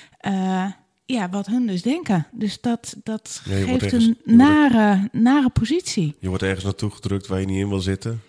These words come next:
Speaker 1: Ja,
Speaker 2: En
Speaker 1: en
Speaker 2: ook,
Speaker 1: ik ga vechten. <laughs>
Speaker 2: ja, en dat is ook nog een keer onterecht, omdat je zegt
Speaker 1: Ja.
Speaker 2: van, "Ja,
Speaker 1: Ja.
Speaker 2: w-, jullie zetten me nu ergens in, eh, in neer waar ik helemaal niet in hoor."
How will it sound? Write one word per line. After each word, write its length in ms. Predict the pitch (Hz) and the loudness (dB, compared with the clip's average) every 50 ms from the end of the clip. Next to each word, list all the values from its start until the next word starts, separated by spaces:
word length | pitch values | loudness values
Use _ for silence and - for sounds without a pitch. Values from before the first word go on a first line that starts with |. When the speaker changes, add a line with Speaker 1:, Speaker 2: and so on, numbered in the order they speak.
| _ _ - | _ _ 0
Speaker 1:
Ja, 220 | - 330 247 - - - | 2 2 2 0 -2 -8
Speaker 2:
En 120 | - - 90 | -6 -4 -2
Speaker 1:
en 60 | - | 0
Speaker 2:
ook, 60 | 226 190 | 0 0
Speaker 1:
ik 120 | 262 - | -2 -2
ga 180 | - 220 202 202 | 0 0 0 0
vechten. 440 | - 262 277 - - - 277 170 190 - - - | 2 0 0 2 2 2 2 4 4 2 0 -2
<laughs> 180 | - - 104 | -2 0 2
Speaker 2:
ja, 120 | 120 127 - | 2 4 4
en 140 | - 104 | 4 4
dat 100 | 104 117 | 4 6
is 160 | 359 - 110 123 | 4 4 4 2
ook 80 | 147 | 2
nog 100 | 156 98 | 2 0
een 60 | 87 | 0
keer 160 | - 95 87 87 | -2 -4 -4 -4
onterecht, 480 | 92 - - 95 110 127 - - - | -4 -4 -4 -2 -2 -4 -6 -8 -12
omdat 200 | 82 78 80 82 | -14 -12 -12 -12
je 80 | - 80 | -12 -12
zegt 200 | 80 87 87 302 | -10 -8 -4 -2
Speaker 1:
Ja. 60 | 302 | -2
Speaker 2:
van, 80 | 196 95 | -2 0
"Ja, 200 | 95 95 92 90 - - - - | -2 -4 -6 -10 -14 -18 -6 -2
Speaker 1:
Ja. 180 | - 269 - - - - _ _ _ | 0 0 0 0 -4 -12 _ _ _
Speaker 2:
w-, 440 | - - 85 - - - 90 92 92 | -20 -20 -18 -18 -16 -12 -10 -10 -10
jullie 500 | 90 - 95 95 95 104 104 92 95 90 | -8 -8 -8 -6 -6 -6 -6 -6 -6 -8
zetten 300 | 87 104 110 113 123 110 | -8 -8 -8 -8 -8 -8
me 60 | 101 | -6
nu 120 | 98 95 90 | -6 -6 -6
ergens 300 | 87 90 90 85 82 85 | -6 -8 -8 -10 -12 -12
in, 260 | 90 90 90 87 85 85 | -12 -12 -12 -12 -12 -12
eh, 420 | 85 85 85 82 82 85 - - | -12 -12 -12 -12 -14 -12 -12 -10
in 120 | 92 90 92 | -10 -8 -8
neer 300 | 98 104 98 90 90 90 | -6 -6 -6 -6 -6 -6
waar 120 | 92 95 | -6 -8
ik 60 | 95 | -8
helemaal 220 | 92 101 101 101 104 | -8 -10 -10 -8 -8
niet 140 | 107 104 107 | -8 -8 -8
in 100 | 110 107 | -8 -6
hoor." 400 | 123 139 143 123 98 82 - | -6 -6 -6 -8 -10 -12 -14